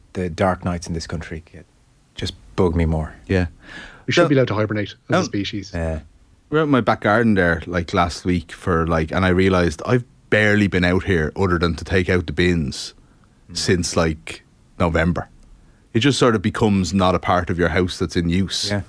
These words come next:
Speaker 2: for, like, uh, long bloody winters.
Speaker 1: No, last couple of winters, as we've headed, you know, whenever the clocks, um,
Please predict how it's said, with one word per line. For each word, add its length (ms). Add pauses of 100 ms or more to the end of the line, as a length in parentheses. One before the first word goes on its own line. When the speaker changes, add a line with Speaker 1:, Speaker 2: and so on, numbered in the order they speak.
(360)
Speaker 2:
for, 320
like, 300
uh, 240
long 480
bloody 200
winters. 440
Speaker 1:
No, 180
last 300
couple 160
of 60
winters, 340
as 140
we've 160
headed, 460
you 60
know, 280
whenever 340
the 100
clocks, 560
um, 360